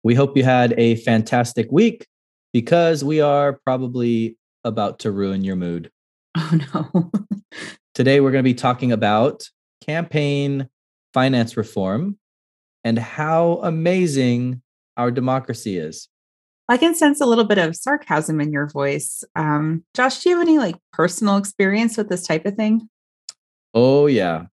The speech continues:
Speaker 1: You betcha. I, I think we've mentioned before that in a past life,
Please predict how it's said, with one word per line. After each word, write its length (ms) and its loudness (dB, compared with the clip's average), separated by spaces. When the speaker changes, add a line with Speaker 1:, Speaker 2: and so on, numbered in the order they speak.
Speaker 1:
You 540 2
betcha. 580 -4
I, 240 -4
I 40 -2
think 220 -2
we've 160 2
mentioned 300 0
before 380 0
that 280 -4
in 140 0
a 80 0
past 500 -4
life, 320 -6